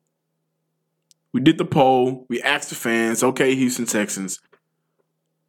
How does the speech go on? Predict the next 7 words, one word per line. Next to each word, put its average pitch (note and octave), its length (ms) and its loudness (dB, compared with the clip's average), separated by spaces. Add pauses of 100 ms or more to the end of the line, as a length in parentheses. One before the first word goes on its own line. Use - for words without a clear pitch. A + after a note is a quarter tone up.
(420)
Howard D3+ 440 4
with C#3 160 -4
the B2 60 -8
twenty-second, B2+ 600 0
twenty-third D3 500 4
pick, B2+ 200 2
rather. A2+ 380 0